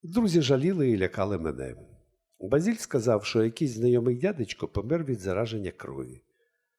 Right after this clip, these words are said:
Чапа щось промимрив про хворобу столбняк, від якої людина помирає цілком гарантовано, але перед тим довго-довго мучається. А дебіл Вова підкрався ззаду, смикнув мене за шию і сказав: "Вот летить оса, цап тебе за волоса".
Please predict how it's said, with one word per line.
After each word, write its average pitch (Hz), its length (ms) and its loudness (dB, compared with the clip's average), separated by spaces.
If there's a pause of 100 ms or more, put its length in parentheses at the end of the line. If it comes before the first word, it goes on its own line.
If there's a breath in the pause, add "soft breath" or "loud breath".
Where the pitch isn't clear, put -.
(340)
Чапа 220 340 4
щось - 280 2
промимрив 156 560 2
про 143 160 0
хворобу 135 460 2
столбняк, 90 680 0
від 92 160 -4
якої 104 340 0
людина 104 360 0
помирає 110 500 0
цілком 107 440 -4
гарантовано, 71 760 -6
але 87 180 -2
перед 110 340 -6
тим 170 220 -4
довго-довго 110 840 0
мучається. 67 680 -10 (640 loud breath)
А 101 140 2
дебіл 139 380 4
Вова 156 360 2
підкрався 151 640 0
ззаду, 127 400 -2
смикнув 143 540 0
мене 135 240 4
за 127 140 0
шию 165 400 0
і 123 60 -2
сказав: 104 520 0
"Вот 147 240 0
летить 135 320 -4
оса, 147 280 0
цап 131 300 -2
тебе 120 240 -2
за 107 140 0
волоса". 92 560 -2